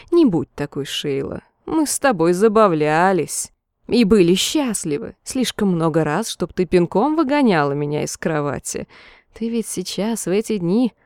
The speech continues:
пускаешь кого-нибудь еще, а?» Он протянул ей младенца с голубой кожей. «Видишь», — сказал он, — «я принес тебе подарок». А потом на этой разбитой голове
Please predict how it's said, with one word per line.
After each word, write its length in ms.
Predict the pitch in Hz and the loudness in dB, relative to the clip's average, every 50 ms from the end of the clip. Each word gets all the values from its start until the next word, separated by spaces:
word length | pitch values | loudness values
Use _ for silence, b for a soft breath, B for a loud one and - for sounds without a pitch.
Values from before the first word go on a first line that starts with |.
| _ - | _ -4
пускаешь 600 | - 285 - - - - 170 170 220 294 - - | -4 -2 -2 -2 -4 -2 -2 0 0 -2 -2 -2
кого-нибудь 560 | - 311 294 247 214 180 170 151 156 156 - | -2 0 2 2 2 2 0 -2 -2 -2 -2
еще, 340 | 170 165 - - 175 165 156 | -2 -2 0 0 0 0 0
а?» 300 | 156 160 190 247 269 - b b b b b b b b b b b _ _ _ - | 2 2 0 0 -2 -6 b b b b b b b b b b b _ _ _ -6
Он 180 | - 190 208 196 | -2 -2 -2 0
протянул 480 | - 208 208 - - 214 220 233 233 | 0 -2 -2 0 -2 -2 -2 0 0
ей 160 | 202 202 208 202 | 0 0 0 0
младенца 760 | 185 170 190 196 175 208 220 202 190 - - 175 170 160 - _ - | 0 0 0 -2 0 0 0 -2 -2 -2 -2 -2 -2 -4 -6 _ -8
с 140 | 170 156 156 | -8 -6 0
голубой 440 | 147 180 180 185 175 180 214 202 | 2 4 4 4 4 2 2 0
кожей. 580 | 180 - - 185 170 160 147 139 135 123 - _ _ _ _ - | 0 -2 -2 -2 0 0 -2 -2 -6 -8 -10 _ _ _ _ -2
«Видишь», — 640 | 277 254 190 170 165 165 160 233 302 294 - - - | 0 2 4 4 4 4 4 0 -2 -4 -4 -10 -10
сказал 500 | - - - 180 175 160 165 165 160 160 | -8 -4 0 0 2 2 4 4 4 4
он, — 120 | 160 156 165 | 4 4 4
«я 200 | 170 180 180 175 | 2 2 2 0
принес 460 | - - 277 277 233 180 170 - - | -2 -2 -2 0 0 0 -2 -4 -6
тебе 320 | - - 220 180 151 160 151 | -6 -6 -6 -4 -4 -6 -6
подарок». 720 | - - 202 208 190 170 160 151 - 175 - _ - _ _ _ _ _ _ _ _ _ _ _ _ _ _ _ _ _ _ _ - | -6 -8 -8 -8 -6 -8 -8 -10 -12 -14 -18 _ -20 _ _ _ _ _ _ _ _ _ _ _ _ _ _ _ _ _ _ _ -6
А 120 | - 170 | -4 -2
потом 400 | - 175 170 - 226 233 226 202 | 0 0 0 2 2 2 2 2
на 180 | 185 185 185 190 | 2 0 0 -2
этой 320 | 185 - - 180 170 - _ | -2 -4 -4 -4 -4 -6 _
разбитой 580 | - 170 180 190 185 190 180 180 175 - - 151 | -2 -2 0 0 -2 -4 -8 -10 -8 -8 -8 -6
голове 540 | 139 151 156 156 165 170 180 208 233 233 | -2 0 0 0 0 -2 -2 -2 -4 -4